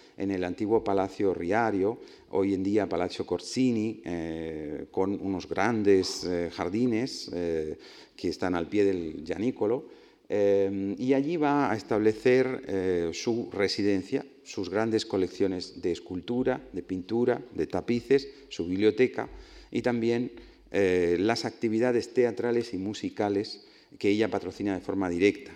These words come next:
Llega a constituir la Academia Reale, em, que es una, es una academia,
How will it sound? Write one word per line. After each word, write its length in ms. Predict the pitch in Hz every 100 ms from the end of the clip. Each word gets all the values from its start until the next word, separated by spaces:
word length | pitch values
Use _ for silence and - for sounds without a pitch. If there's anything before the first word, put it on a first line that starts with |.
| -
Llega 240 | 101 113
a 20 |
constituir 580 | 107 104 104 - 113 117
la 120 | 98
Academia 420 | 85 82 87 90 92
Reale, 500 | 95 131 147 139 - - - - - _
em, 680 | - 101 95 92 92 90 87 85 - - _ _ -
que 120 | -
es 140 | 104 117
una, 680 | 117 104 101 98 92 87 65
es 220 | 87 92
una 520 | 104 98 90 87 82 -
academia, 720 | - 123 123 131 139 156 147